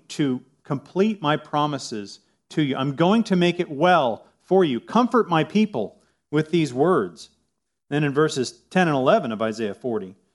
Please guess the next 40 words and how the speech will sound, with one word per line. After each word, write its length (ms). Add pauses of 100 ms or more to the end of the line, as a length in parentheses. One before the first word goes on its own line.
(440)
"Behold, 540
the 100
Lord 380
God 400
comes 320
with 180
might, 460
and 160
his 300
arm 480
rules 500
for 340
him. 300 (600)
Behold, 460
his 220
reward 540
is 100
with 280
him, 260 (340)
and 100
his 200
recompense 640
before 460
him. 300 (540)
He 120
will 160
tend 400
his 180
flock 540
like 240
a 40
shepherd. 600 (340)
He 80
will 160
gather 460
the 100
lambs 480
in 80
his 180
arms. 540